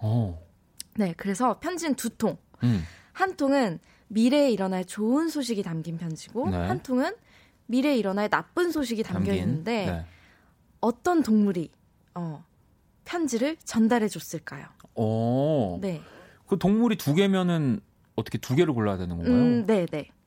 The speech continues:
Speaker 1: 그럼
Speaker 2: 두
Speaker 1: 보-,
Speaker 2: 개를.
Speaker 1: 보기를 좀 주시죠.
Speaker 2: 어, 일 번 호랑이,
Speaker 1: 음.
Speaker 2: 이 번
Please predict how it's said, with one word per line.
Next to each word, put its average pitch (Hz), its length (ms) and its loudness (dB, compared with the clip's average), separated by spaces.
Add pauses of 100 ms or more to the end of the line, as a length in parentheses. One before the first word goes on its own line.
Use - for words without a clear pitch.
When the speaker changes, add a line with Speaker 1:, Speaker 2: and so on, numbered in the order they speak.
Speaker 1:
그럼 131 220 0
Speaker 2:
두 127 80 2
Speaker 1:
보-, 101 40 -6
Speaker 2:
개를. 101 420 2
Speaker 1:
보기를 170 400 4
좀 131 160 2
주시죠. - 440 -6 (360)
Speaker 2:
어, 185 480 -4 (120)
일 320 200 0
번 254 320 0 (520)
호랑이, 254 460 -2 (120)
Speaker 1:
음. 95 220 -4 (600)
Speaker 2:
이 190 120 -6
번 262 360 -2